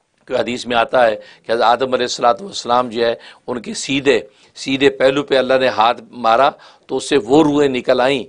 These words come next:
जो क़यामत तक आने वाली हैं और वो जन्नत में जाने वाली रूहें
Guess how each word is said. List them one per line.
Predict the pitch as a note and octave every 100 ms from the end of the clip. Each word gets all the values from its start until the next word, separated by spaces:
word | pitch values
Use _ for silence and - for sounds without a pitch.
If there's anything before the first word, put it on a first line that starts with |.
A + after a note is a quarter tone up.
| _ _ -
जो | C3
क़यामत | B2+ - C3 D3+ D#3+
तक | D#3+ -
आने | C3+ C3+
वाली | B2+ B2 B2
हैं | D3 D#3 D#3 - _
और | C#3+ C#3
वो | C3+
जन्नत | C3+ D3 D#3
में | C#3+
जाने | C3+ C3 A#2+
वाली | A#2 G#2+ G#2+
रूहें | F#2 F2